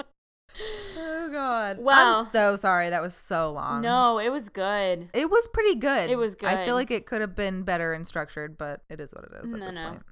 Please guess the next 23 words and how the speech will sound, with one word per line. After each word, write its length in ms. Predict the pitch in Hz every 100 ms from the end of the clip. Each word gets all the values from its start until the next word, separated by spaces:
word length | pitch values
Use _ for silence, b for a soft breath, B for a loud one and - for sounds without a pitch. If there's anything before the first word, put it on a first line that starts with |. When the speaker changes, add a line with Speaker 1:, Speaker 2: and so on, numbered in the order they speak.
| -
Speaker 2:
Welcome 280 | 202 202 202
to 40 |
my 220 | 180 160
world. 340 | 160 156 160 175
Speaker 1:
<laughs> 20 |
I 1000 | - 311 - 403 466 - 480 - _ 220
don't 120 | 233
Speaker 2:
Do 60 | 196
Speaker 1:
like 100 | 226
Speaker 2:
you 60 | 220
need 140 | 220
Speaker 1:
it. 80 | 214
Speaker 2:
a 40 |
break, 400 | 214 202 233 247
or? 240 | 220 185 180
Speaker 1:
I 40 |
think 220 | 190 240 247
I 80 | 285
might 160 | 247
need 120 | 196
to 80 | 185
pee. 340 | - 175 85 190
Speaker 2:
Okay. 180 | 202